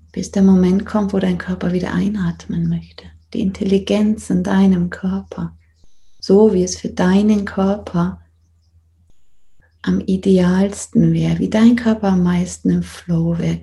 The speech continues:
Gönn dir einige kostbare Momente in dem Wissen, „Wow, ich komm wieder in meinen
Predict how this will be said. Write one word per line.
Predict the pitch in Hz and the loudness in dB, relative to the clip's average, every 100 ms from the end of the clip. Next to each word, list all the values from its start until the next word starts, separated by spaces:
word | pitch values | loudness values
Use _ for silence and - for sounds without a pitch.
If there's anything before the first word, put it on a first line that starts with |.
| - | -10
Gönn | - 196 233 | -2 4 6
dir | 233 - | 6 2
einige | 175 185 196 190 - - | 0 0 2 0 -4 -8
kostbare | - 190 190 - - 185 - 180 170 - _ _ - | -4 -2 -2 -4 -10 -8 -6 -6 -6 -10 _ _ -2
Momente | 175 170 170 165 175 180 - 175 175 - _ _ _ _ _ _ _ - | 2 4 4 4 2 -2 -4 -6 -6 -14 _ _ _ _ _ _ _ -2
in | 190 | 2
dem | 185 180 | 2 2
Wissen, | 190 - 180 170 | -2 -2 0 0
„Wow, | 175 180 180 | 0 0 0
ich | 170 - _ _ _ - | -2 -8 _ _ _ -12
komm | - 190 196 | -2 4 6
wieder | 196 180 | 6 4
in | 180 175 | 2 2
meinen | 170 175 - | 2 0 -4